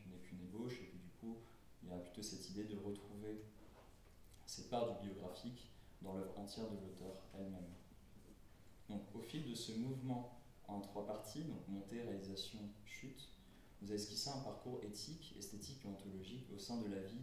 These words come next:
et de l'œuvre de Ségalène. Donc, en préambule, on est parti de la sociologie de Bourdieu, avec le, pour déceler ce qu'on appelle l'éthos, donc en fait le mode de vie, les croyances et les dispositions d'esprit de Ségalène, c'est-à-dire sa manière d'être, ouais, ses dispositions, et ce qui l'amène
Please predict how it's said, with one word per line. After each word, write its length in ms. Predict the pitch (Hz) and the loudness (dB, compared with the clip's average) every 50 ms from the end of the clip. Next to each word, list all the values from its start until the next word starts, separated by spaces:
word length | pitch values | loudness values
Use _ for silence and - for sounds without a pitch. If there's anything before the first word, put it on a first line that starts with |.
| - - 101 | -2 -2 -2
et 60 | 101 | -2
de 200 | 98 - 95 95 | -2 0 0 2
l'œuvre 240 | 98 - - - - - | 2 2 2 0 -2 -2
de 40 | 92 | -2
Ségalène. 500 | - - 98 95 95 92 90 90 90 - - - - - - - - - - - - - - - | -2 -2 0 -2 -2 -2 0 -2 -4 -4 -6 -8 -8 -10 -10 -12 -14 -14 -14 -14 -14 -14 -8 -8
Donc, 100 | 95 98 | -6 2
en 120 | - 113 | 4 4
préambule, 400 | 110 - - 113 110 110 117 120 113 | 4 4 2 2 2 4 4 4 4
on 100 | 101 95 | 4 2
est 80 | 95 95 | 0 -2
parti 300 | 98 98 - - 120 107 | -4 -4 -4 -2 -2 0
de 80 | 98 | 0
la 60 | 95 92 | 0 0
sociologie 580 | 92 - - - - 113 110 107 107 107 - | 0 0 -2 -2 -2 -2 0 0 0 0 0
de 80 | 104 101 | 0 0
Bourdieu, 400 | 101 104 101 101 101 117 131 156 - - | 2 2 2 2 2 2 2 2 2 2
avec 200 | - - - - | 0 0 -2 -4
le, 60 | 87 - - 185 - - - - - - - | -6 -6 -4 -4 -2 -2 -2 -2 -2 -6 -6
pour 80 | - 98 | 0 2
déceler 380 | - 104 101 - - - 131 131 | 2 4 4 4 4 6 6 6
ce 120 | 131 - | 6 6
qu'on 100 | 101 98 | 2 0
appelle 220 | 98 - 104 101 | 0 2 2 4
l'éthos, 420 | 101 104 104 - 143 156 170 - - | 4 2 2 2 2 2 2 2 2
donc 100 | - - - - | 0 2 2 2
en 140 | - 113 113 | 2 2 2
fait 140 | - 101 98 | 2 2 2
le 80 | 98 | 4
mode 240 | 104 123 123 123 107 | 6 6 6 6 4
de 160 | 110 113 107 | 2 0 0
vie, 240 | 107 110 123 147 147 | -2 -2 0 0 0
les 100 | 127 104 | 0 0
croyances 560 | 98 90 87 104 107 117 131 147 151 135 - | 0 0 0 2 4 4 4 4 4 2 0
et 40 | 101 | 0
les 40 | 95 | -2
dispositions 480 | 95 98 - - 113 110 107 - - 110 | -2 -2 -4 -4 -4 -4 -2 -2 -2 0
d'esprit 400 | 104 104 - - - - 107 101 | 0 0 0 0 -2 -2 -2 -2
de 100 | 101 95 | -2 -2
Ségalène, 560 | - - 95 95 98 101 120 - - - - - - - - - - - - - - - - - - - | -2 -4 -4 -2 0 0 2 2 2 2 0 -2 -4 -8 -10 -10 -10 -10 -10 -10 -10 -10 -10 -10 -8 -6
c'est-à-dire 440 | - - - 104 101 110 127 135 131 | -2 4 6 6 6 8 6 6 6
sa 160 | - 101 - | 6 4 4
manière 240 | 98 98 98 - 98 | 4 4 4 4 4
d'être, 260 | 107 117 - - - - - - - - - - 101 | 6 6 6 4 2 0 -4 -8 -10 -8 -6 -4 -2
ouais, 100 | 101 - | 0 0
ses 160 | - - 95 | 0 -2 -2
dispositions, 600 | 90 - - - 98 95 92 - - - 143 160 - - - - - - - - - - - | -4 -6 -6 -4 -4 -4 -4 -4 -4 -2 -2 -2 -2 -2 -6 -10 -12 -12 -12 -12 -10 -6 0
et 160 | - 113 110 - | 4 6 6 6
ce 360 | - - - - - - - | 6 6 4 4 2 0 -2
qui 160 | - - 101 | -4 0 2
l'amène 480 | 104 104 104 107 117 131 135 147 156 | 4 6 6 8 8 8 8 6 6